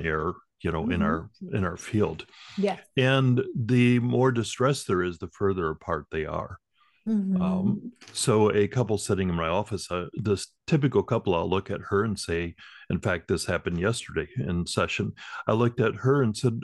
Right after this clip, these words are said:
Speaker 1: "If it were totally up to you about how often would you like to engage sexually with your husband?"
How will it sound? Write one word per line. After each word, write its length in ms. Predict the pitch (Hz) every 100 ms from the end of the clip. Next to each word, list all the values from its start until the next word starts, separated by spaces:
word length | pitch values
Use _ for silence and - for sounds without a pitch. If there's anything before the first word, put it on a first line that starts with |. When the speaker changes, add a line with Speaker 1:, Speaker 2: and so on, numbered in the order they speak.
| -
Speaker 1:
"If 200 | 151 156
it 60 | 180
were 140 | 175
totally 360 | - 196 202 185
up 140 | -
to 100 | 123
you 160 | 131 107
about 300 | 87 76 90
how 100 | 101
often 340 | 98 - 90
would 160 | 90 92
you 120 | 85
like 240 | 85 85 - -
to 220 | 87 82
engage 580 | 82 76 85 85 87 -
sexually 400 | 95 98 - 82
with 160 | 82 90
your 120 | 85
husband?" 360 | 135 151 82